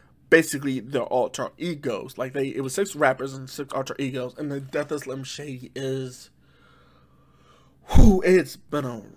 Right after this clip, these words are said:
ride. It's simply, it's simply put, it's been a ride. Anyway, he's a <laughs> Detroit rapper. He's a rapper that Proof got into the rap scene, into the battle rap scene. Uh, but yeah, it was six different personalities. Eminem's alter ego was Slim Shady,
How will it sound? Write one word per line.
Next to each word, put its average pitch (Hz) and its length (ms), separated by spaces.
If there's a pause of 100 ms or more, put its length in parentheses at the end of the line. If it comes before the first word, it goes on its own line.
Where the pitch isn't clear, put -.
ride. - 240 (1000)
It's 156 240 (300)
simply, 165 420
it's 135 200 (120)
simply 160 300
put, - 180
it's 123 120
been - 120
a - 60
ride. 92 240
Anyway, 131 240 (300)
he's 180 180
a 156 60
<laughs> - 20
Detroit 151 480
rapper. - 340
He's 170 160
a 156 80
rapper 147 520
that 123 480
Proof 160 440
got 123 180
into 135 220
the 127 160
rap 123 360 (400)
scene, - 340 (140)
into 151 200
the 123 140
battle 127 320
rap 113 220
scene. 135 340 (720)
Uh, 135 160
but 151 320
yeah, 196 160
it 123 80
was 131 120
six 143 140
different 151 180
personalities. 143 600 (640)
Eminem's 156 380
alter 156 320
ego 147 220
was 123 180
Slim 131 160
Shady, 147 360